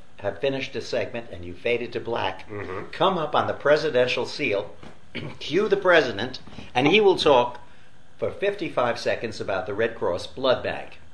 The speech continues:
Speaker 1: Now, I had heard
Speaker 2: Yeah.
Speaker 1: that J F K had a photographic memory. I'd never seen it in action, of course. And he did it. We came up on the president.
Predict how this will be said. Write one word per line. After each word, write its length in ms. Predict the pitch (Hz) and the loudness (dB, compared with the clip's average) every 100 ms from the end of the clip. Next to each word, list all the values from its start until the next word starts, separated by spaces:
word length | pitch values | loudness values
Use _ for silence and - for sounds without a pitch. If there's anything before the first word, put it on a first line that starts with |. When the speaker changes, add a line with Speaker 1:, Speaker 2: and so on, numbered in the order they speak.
| - - - - | -14 -14 -14 -2
Speaker 1:
Now, 220 | 139 170 | 0 2
I 120 | 240 | 0
had 140 | 165 - | 0 0
heard 580 | 120 160 120 - - - - - - - - | 4 6 6 2 -6 -14 -14 -14 -14 -16 -8
Speaker 2:
Yeah. 100 | - | -4
Speaker 1:
that 140 | 95 | 0
J 140 | 127 | 4
F 160 | 107 - | 4 2
K 220 | - 98 | 2 2
had 180 | 95 95 | 2 -2
a 40 | 87 | -2
photographic 680 | 113 95 101 90 85 95 101 | -2 -4 -4 -6 -6 -6 -4
memory. 340 | 107 127 160 | -2 0 2
I'd 280 | 104 110 107 | 2 0 -2
never 200 | 101 90 | -4 -2
seen 240 | - 107 | -2 -2
it 100 | 85 | -2
in 120 | 87 | -8
action, 380 | 90 131 - - | -6 -8 -8 -10
of 120 | - | -10
course. 340 | - 90 98 - - - - - - - - 117 | -10 -8 -8 -12 -14 -14 -14 -14 -14 -14 -8 -4
And 200 | 110 107 | -4 -4
he 120 | 185 | -4
did 200 | 165 202 | -2 -2
it. 200 | 160 - - - | -4 -10 -14 -12
We 100 | 113 | -10
came 400 | 113 - 120 123 | -8 -2 0 0
up 180 | 131 - | 0 0
on 340 | 104 98 87 - | 0 0 -4 -12
the 80 | - | -8
president. 540 | - 127 143 160 185 | 0 2 2 -2 -6